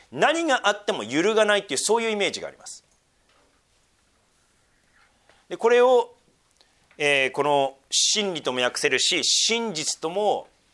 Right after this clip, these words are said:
まあ、訳すことができる、えー、言葉なんですね。で、ローマの二章の、えー、十六節には、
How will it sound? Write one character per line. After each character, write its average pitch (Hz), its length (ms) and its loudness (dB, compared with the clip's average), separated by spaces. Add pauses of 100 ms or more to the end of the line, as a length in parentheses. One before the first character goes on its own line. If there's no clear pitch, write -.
(240)
ま 117 100 -8
あ、 - 40 -4
訳 143 260 2
す - 100 0
こ 151 120 -4
と 147 80 -4
が 165 100 2
で 147 140 -4
き 190 120 -4
る、 180 440 -2
え 98 280 -8
ー、 - 140 -8
言 202 100 0
葉 143 100 2
な 120 100 -2
ん 92 40 -6
で 87 60 -14
す - 140 -8
ね。 120 260 -6 (840)
で、 180 460 0 (1200)
ロ 214 160 4
ー - 20 2
マ 196 140 4
の 185 360 4
二 180 120 0
章 180 220 2
の、 156 360 2 (300)
え 87 580 -12 (2250)
ー、 - 60 -20
十 220 160 2
六 220 120 4
節 180 220 0
に 123 60 -2
は、 123 320 2